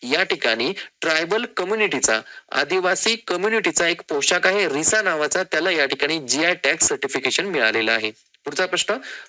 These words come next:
अलीकडेच कोणत्या राज्याने मोहिनी अट्टम शिकण्यासाठी मुलांसाठी लैंगिक निर्बंध हटवलेले आहेत? तर योग्य उत्तर आहे केरळ, हे या प्रश्नाचं योग्य उत्तर असणार आहे. पाहूया पुढचा प्रश्न, महत्त्वाचा आहे, स्टार मार्क करून ठेवा.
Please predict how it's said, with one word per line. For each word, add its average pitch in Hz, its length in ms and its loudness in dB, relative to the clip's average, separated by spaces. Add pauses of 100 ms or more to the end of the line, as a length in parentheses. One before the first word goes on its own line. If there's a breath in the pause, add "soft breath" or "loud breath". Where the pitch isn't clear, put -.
अलीकडेच 226 580 2
कोणत्या 196 560 0
राज्याने 139 540 2 (380 loud breath)
मोहिनी 202 580 -2 (140)
अट्टम - 420 -4 (100)
शिकण्यासाठी 190 760 2
मुलांसाठी 180 840 0 (160)
लैंगिक 180 480 0
निर्बंध 160 580 0 (440 loud breath)
हटवलेले 175 440 2
आहेत? 110 240 2
तर - 160 -8
योग्य 143 320 -2
उत्तर 165 280 -2
आहे 165 200 0
केरळ, 190 640 0 (140)
हे 202 80 4
या 165 100 6
प्रश्नाचं - 460 0
योग्य 113 400 -2
उत्तर 107 280 -2
असणार 110 340 -2
आहे. - 80 0 (160)
पाहूया 131 180 2
पुढचा 139 280 2
प्रश्न, 165 280 0
महत्त्वाचा 147 480 2
आहे, 180 120 2
स्टार 139 300 0
मार्क 151 240 0
करून 160 140 -4
ठेवा. 165 240 0